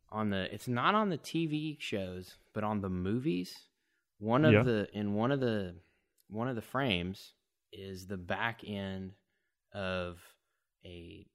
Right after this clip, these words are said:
Speaker 1: two thousand and seven, a white two thousand and seven Nissan three fifty Z, just like the one I had.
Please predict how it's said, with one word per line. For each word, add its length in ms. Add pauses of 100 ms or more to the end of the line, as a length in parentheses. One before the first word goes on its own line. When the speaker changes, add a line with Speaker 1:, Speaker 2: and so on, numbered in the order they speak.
(140)
Speaker 1:
two 120
thousand 340
and 120
seven, 480
a 40
white 460
two 120
thousand 300
and 100
seven 360
Nissan 380
three 160
fifty 240
Z, 240 (580)
just 180
like 140
the 80
one 160
I 40
had. 180